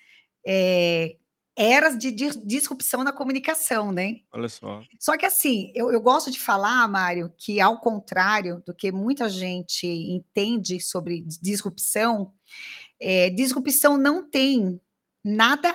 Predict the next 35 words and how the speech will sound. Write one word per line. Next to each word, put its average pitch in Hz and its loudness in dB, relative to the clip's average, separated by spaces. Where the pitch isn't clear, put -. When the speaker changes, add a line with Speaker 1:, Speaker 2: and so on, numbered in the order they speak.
Speaker 1:
a 247 4
ver, 208 2
olha 240 2
só 277 0
que 262 -2
interessante, 254 0
porque - -2
eu 214 -2
também 226 2
Speaker 2:
Uhum. 240 0
Speaker 1:
aprendi 247 0
isso, 208 -4
tá, 196 0
não 214 -8
tem 254 -2
nada 285 6
a - 6
ver 233 0
com 247 0
modernização 226 0
e 196 -4
com 240 -2
tec-, 247 -6
tecnologia, 220 0
Speaker 2:
Olha 170 -8
Speaker 1:
sabia? 190 2
Speaker 2:
só, 139 0
eu 123 0
Speaker 1:
É. 139 10
Speaker 2:
achei, 175 2
eu 135 0
estava 139 6
aqui 143 2
com 160 4
esse, 156 4